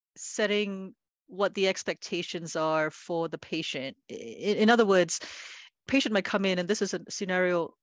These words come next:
that we encounter all the time. Patients come in thinking they have to lose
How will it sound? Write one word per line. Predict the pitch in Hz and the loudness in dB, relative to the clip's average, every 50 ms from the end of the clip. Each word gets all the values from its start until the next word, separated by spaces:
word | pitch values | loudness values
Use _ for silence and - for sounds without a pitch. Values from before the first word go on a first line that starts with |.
| _ - | _ -8
that | 185 175 139 | -6 -6 -4
we | 170 180 175 175 165 - - | -4 -6 -6 -6 -8 -8 -8
encounter | 175 170 - 214 185 185 - 202 170 | -10 -6 -2 0 0 0 0 0 2
all | 170 175 185 | 2 2 2
the | 175 - | 0 -4
time. | - - 359 339 240 202 185 170 180 180 - - - - - - - _ | -4 0 2 2 4 4 2 0 -2 -8 -12 -16 -20 -20 -20 -20 -20 _
Patients | _ - 254 - 285 226 | _ 0 0 0 0 -4
come | - - - 220 208 | -6 -2 0 2 2
in | 202 196 185 | 2 2 0
thinking | 180 - - 240 233 240 - 208 190 180 175 165 | 0 0 0 0 0 0 -2 -2 -2 -2 -4 -4
they | 180 180 | -2 -2
have | 175 - - 190 175 170 170 170 170 170 170 165 - - _ - - _ _ | -2 -2 -2 -2 0 2 2 0 0 -2 -4 -6 -12 -20 _ -20 -20 _ _
to | - 208 | -8 -6
lose | 185 185 196 196 202 196 190 185 180 165 - - - - - | -4 -2 0 0 0 0 0 -2 -2 -4 -6 -8 -10 -12 -16